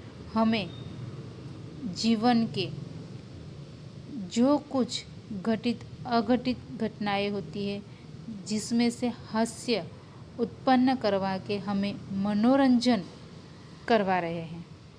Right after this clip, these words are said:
हास्य हमारे जीवन का एक अमूल्य रस है।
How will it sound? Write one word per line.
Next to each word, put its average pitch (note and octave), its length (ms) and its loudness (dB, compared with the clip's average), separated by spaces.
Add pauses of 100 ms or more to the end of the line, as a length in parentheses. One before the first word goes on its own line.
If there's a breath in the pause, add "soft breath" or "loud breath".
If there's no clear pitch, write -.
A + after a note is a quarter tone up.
(1300)
हास्य B3 560 2
हमारे G#3+ 600 0
जीवन F#3 400 -4
का F#3 340 -6 (420)
एक A#3+ 240 0 (120)
अमूल्य G#3 500 2
रस F3 380 -6
है। F3+ 100 -12